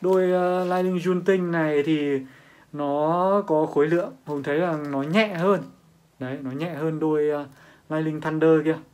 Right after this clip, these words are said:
Con Jun Tinh này thì, ờ, nó cũng chất liệu da, ừ, nó cũng là chất liệu da. Nhưng mà cái lớp giảm chấn của nó, Hùng cảm giác là nó không dày bằng con kia.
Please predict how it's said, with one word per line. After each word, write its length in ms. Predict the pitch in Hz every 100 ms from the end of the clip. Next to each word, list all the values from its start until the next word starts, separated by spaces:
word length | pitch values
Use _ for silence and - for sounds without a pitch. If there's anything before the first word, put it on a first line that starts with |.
| _ - - - _ _ _ -
Con 200 | 165 165
Jun 220 | 175 170
Tinh 220 | 180 165
này 220 | 156 147 135
thì, 360 | 147 139 135
ờ, 380 | 135 131 127 123 117 _ _ _ -
nó 80 | 160
cũng 200 | 214 214
chất 180 | 240
liệu 220 | 220 190 165
da, 300 | 185 185 175
ừ, 180 | 127 123
nó 120 | 127 135
cũng 140 | 180
là 120 | 175 135
chất 160 | 180
liệu 280 | 190 170 160
da. 260 | 139 160 139 - _ _ _ _
Nhưng 220 | 156 160 151
mà 240 | 139 127
cái 160 | 127 123
lớp 420 | 147 165 165 190
giảm 220 | 160 131 113
chấn 260 | 135 139
của 140 | 165 131
nó, 460 | 123 123 135 165 - _ _ _ _ _
Hùng 140 | 151
cảm 180 | 151 131
giác 80 | 156
là 120 | 196
nó 120 | 143
không 240 | 143 185 170
dày 200 | 156 135
bằng 200 | 135 131
con 140 | 151
kia. 180 | 180 170